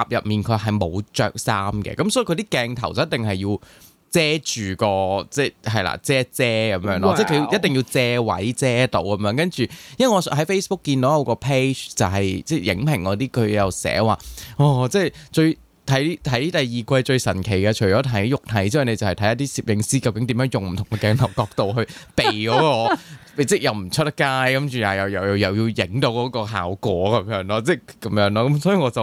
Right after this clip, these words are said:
Speaker 1: 佢咪成集都係賣肉，我唔知啊，冇睇。係啊，你可以放飛嚟睇下。
Speaker 2: 我成日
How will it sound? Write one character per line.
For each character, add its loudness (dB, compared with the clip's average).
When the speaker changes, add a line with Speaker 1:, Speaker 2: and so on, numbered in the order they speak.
Speaker 1:
佢 -2
咪 2
成 0
集 -6
都 4
係 0
賣 0
肉， -4
我 -2
唔 0
知 2
啊， 4
冇 0
睇。 -4
係 2
啊， 4
你 2
可 0
以 -4
放 0
飛 0
嚟 -4
睇 0
下。 4
Speaker 2:
我 2
成 4
日 4